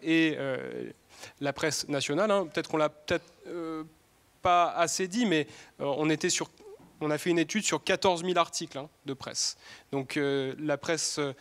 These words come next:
régionale, ça représentait neuf mille articles, et puis la presse nationale, euh, environ, euh, enfin, dix mille articles,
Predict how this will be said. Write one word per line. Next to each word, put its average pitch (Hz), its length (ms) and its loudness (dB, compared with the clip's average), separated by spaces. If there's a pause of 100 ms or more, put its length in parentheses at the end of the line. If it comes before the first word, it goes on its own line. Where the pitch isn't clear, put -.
(260)
régionale, 151 420 0
ça 151 140 -6
représentait 139 440 -6
neuf 147 280 -4
mille 151 120 0
articles, 180 480 -6
et 143 80 -6
puis - 160 -10
la 139 120 -2
presse 139 300 -6
nationale, 139 600 -2
euh, 127 440 -8
environ, 131 640 -6 (320)
euh, 147 80 2
enfin, 131 240 -6 (160)
dix 151 180 -6
mille 185 140 0
articles, 170 340 -4